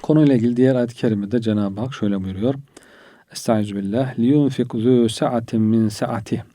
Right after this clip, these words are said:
ve men kudira aleyhi rizkuhu felyunfik mimme âtâhullah. La yükellifullahu nefsen illa ma âtâhâ." Varlıklı olan kimse varlığına göre nafaka versin.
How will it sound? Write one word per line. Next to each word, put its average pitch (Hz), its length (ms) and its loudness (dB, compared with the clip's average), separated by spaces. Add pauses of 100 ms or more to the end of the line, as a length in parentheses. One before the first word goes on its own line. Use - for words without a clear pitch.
(220)
ve 120 60 -2
men 113 280 0
kudira 107 440 -4
aleyhi 107 480 0
rizkuhu 110 520 -4
felyunfik 117 760 -2
mimme 110 300 0
âtâhullah. 107 880 0 (920)
La 123 120 8
yükellifullahu 120 800 4
nefsen 127 340 2
illa 117 420 4
ma 113 120 4
âtâhâ." 110 840 0 (1500)
Varlıklı 131 420 4
olan 127 240 4
kimse 123 520 -2
varlığına 117 500 6
göre 123 320 2
nafaka 113 420 -2
versin. 98 340 -6